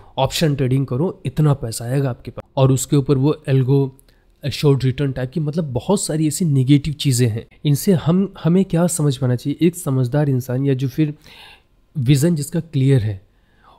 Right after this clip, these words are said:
उसको समझ में आ जाएगा कि यहाँ पर पोर्ट्रे क्या करने की कोशिश की जा रही है। तभी ये बात निकल के आई कि मुझे ऑप्शन ट्रेडिंग करने का शौक था और उसे करवाने का मेरा घर बिक गया और उसने अपना महल खड़ा कर लिया।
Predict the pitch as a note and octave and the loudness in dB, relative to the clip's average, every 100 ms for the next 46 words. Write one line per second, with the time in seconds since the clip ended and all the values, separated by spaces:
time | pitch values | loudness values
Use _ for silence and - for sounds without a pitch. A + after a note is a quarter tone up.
0 | _ C#3+ - G3+ E3 F3 D#3+ D3+ B2+ D3 | _ -10 -6 -6 -2 -2 -2 0 2 0
1 | D#3 E3+ D3 D#3+ G3 - - E3+ E3+ F3+ | 2 2 2 0 -4 -8 -2 0 2 2
2 | F3+ D3 C#3 D3 B2+ B2+ C3 C3 B2 C#3 | 2 2 0 0 0 0 0 -4 -8 -8
3 | - A#2+ A2+ G#2+ A#2+ A2+ - - C#3 D#3 | -6 -4 -4 -6 -6 -8 -12 0 4 4
4 | F3 D3 C3+ C3 C3+ B2 B2+ C3+ D#3+ E3+ | 4 2 0 -2 -2 -4 -2 -2 -2 -2
5 | D3 C#3 E3 D3+ - D#3 D3 C#3 D3 C#3 | -2 0 0 0 -2 -6 -4 -2 -2 -2
6 | C3+ D#3 D#3 - C3+ B2+ D3 D3 B2 - | 0 0 -2 -4 -6 -6 -6 -8 -10 -12
7 | B2+ C#3+ C3 B2 A2 A2 A2 - B2 - | -10 -8 -6 -6 -6 -8 -10 -14 -16 -20
8 | _ _ - - B2 C3+ D3 D3+ A#2+ - | _ _ -20 -12 0 4 6 6 2 4
9 | E3+ D#3 D3 C3+ C3+ D#3+ D#3+ - - B2+ | 4 4 -2 -2 -2 -2 -8 -10 -4 -2
10 | B2+ - C3+ A#2+ C#3+ B2+ A2+ B2 - G#2+ | -2 -4 -4 -2 0 0 0 -2 -4 -10
11 | - A#2+ A#2+ A2+ | -10 -12 -12 -14